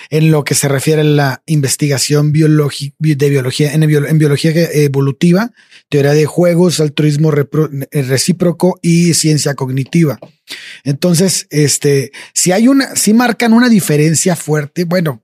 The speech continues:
al menos lo que, lo que dicen ahí es una gran diferencia con ellos, pero como que no, no, no, yo no aterricé muy bien en dónde es esa, eh, este, específicamente esa división.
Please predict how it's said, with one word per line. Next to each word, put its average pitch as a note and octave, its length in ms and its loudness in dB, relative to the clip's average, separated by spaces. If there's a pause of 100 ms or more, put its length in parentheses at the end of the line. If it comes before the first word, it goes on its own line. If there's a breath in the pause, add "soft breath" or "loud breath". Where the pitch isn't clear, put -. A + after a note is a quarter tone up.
al B2+ 160 -6
menos F3+ 460 0 (120)
lo D3 240 -4
que, C#3 400 -2 (140)
lo D3 200 0
que D3 80 -2
dicen D3 300 0
ahí D#3 260 -2 (220 loud breath)
es C#3 160 -4
una F#3 160 2
gran E3 180 0
diferencia E3+ 560 0
con D3 160 0
ellos, E3+ 300 0 (380 loud breath)
pero G#3 380 0
como F#3 280 0
que E3+ 120 0
no, E3 320 0
no, G3 580 2 (220)
no, F3+ 340 2
yo G3+ 220 2
no A#3+ 80 2
aterricé G3 600 0
muy F#3 340 4
bien G#3+ 400 2 (320)
en D3+ 320 0
dónde G#3 520 2
es F3 160 -2
esa, D#3 480 -2
eh, B2+ 240 -4
este, C3 380 -6
específicamente D#3+ 1080 -2 (340 loud breath)
esa D#3 260 0
división. C#3+ 600 0